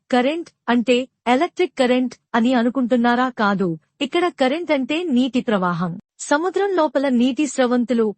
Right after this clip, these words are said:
ఒక దిశలో కదిలే ప్రక్రియ. ఈ ప్రవాహం కూడా ఒక శక్తిని తీసుకెళ్తుంది.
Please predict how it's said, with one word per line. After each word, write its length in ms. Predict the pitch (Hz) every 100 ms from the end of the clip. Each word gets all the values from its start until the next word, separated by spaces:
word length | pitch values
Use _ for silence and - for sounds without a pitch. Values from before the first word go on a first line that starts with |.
| -
ఒక 180 | 240 254
దిశలో 480 | 220 233 311 311
కదిలే 400 | 294 220 208 233
ప్రక్రియ. 440 | 262 220 180 185 160 - _
ఈ 120 | 294 349
ప్రవాహం 540 | 269 262 320 330 349
కూడా 260 | 285 269 302
ఒక 240 | 269 254
శక్తిని 520 | 214 233 - 320 339
తీసుకెళ్తుంది. 800 | - 254 - 233 208 208 180 170